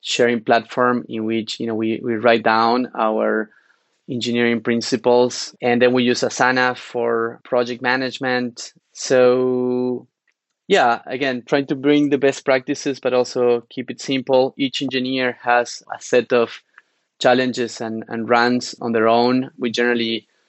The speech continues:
you know, use O K Rs to set objectives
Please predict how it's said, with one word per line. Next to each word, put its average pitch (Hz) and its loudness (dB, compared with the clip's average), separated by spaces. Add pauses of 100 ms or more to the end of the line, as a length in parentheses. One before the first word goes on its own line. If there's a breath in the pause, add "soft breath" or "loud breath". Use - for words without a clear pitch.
(300)
you 123 -6
know, 113 -4
use 120 0 (120)
O 139 4
K 139 2
Rs 131 2
to 131 -16
set - -8
objectives 120 -6